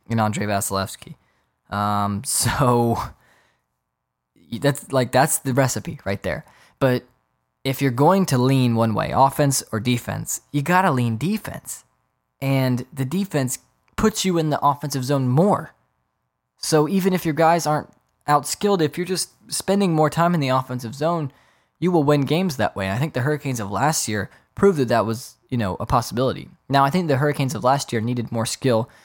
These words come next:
to get by the Bruins of the, of the league, and that's why they ran into that wall in the Eastern Conference Final.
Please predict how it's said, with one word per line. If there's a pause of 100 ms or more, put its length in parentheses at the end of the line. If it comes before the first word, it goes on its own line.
(140)
to
get
by
the
Bruins (100)
of
the,
of
the
league, (300)
and
that's
why
they
ran
into
that
wall
in
the
Eastern
Conference
Final.